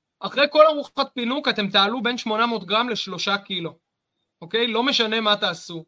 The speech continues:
תשעים וחמישה אחוז מזה זה נוזלים, זה לא מעניין אותנו בכלל. אתם יכולים להגיע למצב שבו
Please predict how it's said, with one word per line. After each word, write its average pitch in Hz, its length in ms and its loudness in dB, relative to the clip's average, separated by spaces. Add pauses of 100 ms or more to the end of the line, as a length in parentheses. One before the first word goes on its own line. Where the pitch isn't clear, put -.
(640)
תשעים 277 240 2
וחמישה 262 380 2
אחוז 254 240 -2
מזה 269 240 -2
זה 226 120 -2
נוזלים, 196 400 -2
זה 180 100 -6
לא 202 120 -2
מעניין 202 340 0
אותנו 214 400 -2
בכלל. 185 680 -2
אתם 170 180 -12
יכולים 190 320 -8
להגיע 214 360 -2
למצב 202 520 -6 (420)
שבו 208 600 0